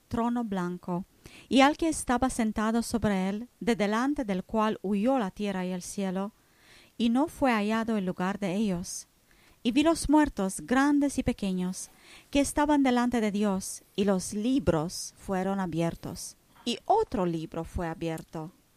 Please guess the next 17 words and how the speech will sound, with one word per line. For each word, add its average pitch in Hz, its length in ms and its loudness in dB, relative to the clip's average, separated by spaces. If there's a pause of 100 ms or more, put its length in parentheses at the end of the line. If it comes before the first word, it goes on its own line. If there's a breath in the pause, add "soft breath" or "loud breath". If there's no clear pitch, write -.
(380 soft breath)
al 226 220 2
cual 320 460 4
es 233 180 0
de 208 100 2
la 185 140 0
vida, 185 420 -4 (560 soft breath)
y 233 80 2
fueron 339 400 4
juzgados 269 760 0
los 180 200 -4
muertos 233 580 -2
por 196 160 -2
las 175 260 -4
cosas - 640 -4
que 185 160 -6
estaban 208 460 -4
escritas 240 760 -6